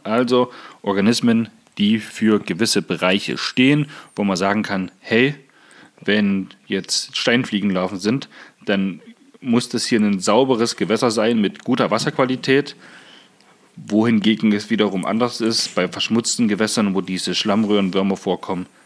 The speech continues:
da muss es ein bisschen schmutziger sein. Und was uns dann wieder darauf, ja, schließen lässt, was für Fische hier im Gewässer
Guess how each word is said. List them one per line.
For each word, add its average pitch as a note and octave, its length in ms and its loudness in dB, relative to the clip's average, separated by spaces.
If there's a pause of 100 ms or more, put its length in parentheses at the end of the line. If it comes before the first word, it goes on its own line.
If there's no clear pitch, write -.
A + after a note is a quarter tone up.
(200)
da E2+ 120 -4
muss F2 240 -6
es F2 120 -8
ein F#2+ 60 -6
bisschen F2 260 -4
schmutziger A2+ 480 0
sein. F#2 240 -2
Und F2+ 200 -8
was A#2 180 0
uns E3 300 2
dann A2+ 160 2
wieder A#2 160 4
darauf, G#2 320 0 (760)
ja, F#2+ 180 -2
schließen A#2+ 360 -2
lässt, G#2 320 -4
was A2 260 -2
für G#2+ 280 0
Fische D#3+ 400 2
hier B2+ 380 0
im A2+ 200 0
Gewässer - 540 -2